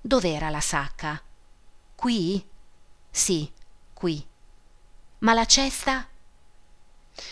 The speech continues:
Mi venne in mente che avevo dimenticato del tutto i bagagli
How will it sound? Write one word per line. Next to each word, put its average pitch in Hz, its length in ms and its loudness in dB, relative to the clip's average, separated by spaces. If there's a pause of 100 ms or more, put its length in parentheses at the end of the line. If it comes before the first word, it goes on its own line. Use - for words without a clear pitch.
(140)
Mi 226 120 8
venne 233 260 8
in 202 100 6
mente 170 380 4
che 214 100 -2
avevo 208 260 2
dimenticato 208 680 2
del 170 220 0
tutto 254 300 -2
i 190 120 2
bagagli 160 720 0